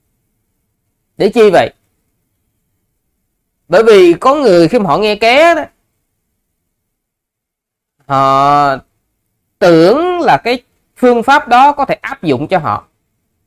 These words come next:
và họ sử, sử dụng, nhưng mà nó sai. Có cái phương pháp này á, thích hợp,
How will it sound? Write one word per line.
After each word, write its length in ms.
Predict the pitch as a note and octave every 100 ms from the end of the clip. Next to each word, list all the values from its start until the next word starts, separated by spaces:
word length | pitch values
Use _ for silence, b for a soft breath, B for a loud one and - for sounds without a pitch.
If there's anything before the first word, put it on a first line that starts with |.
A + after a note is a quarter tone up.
| _ _ _ _ _ _ _ _ _
và 100 | D3
họ 240 | C3 B2+ -
sử, 400 | D#3 C3 C#3+ C#3+
sử 140 | D3+
dụng, 320 | F#3 A#2 A#2 - _
nhưng 140 | E3 F#3+
mà 80 | E3
nó 80 |
sai. 400 | B3 B3+ D4 F#3 - _ _ _ _ _ _ _ _ _ _ _ -
Có 200 | C#4 E4
cái 100 | E4+
phương 260 | D4+ C#4
pháp 200 | C#4+ D#4+
này 320 | B3+ F3+ E3 F#3+
á, 220 | B3+ - _ _ _ _ _ _ _
thích 160 | G4+ -
hợp, 320 | A3 D#3+ -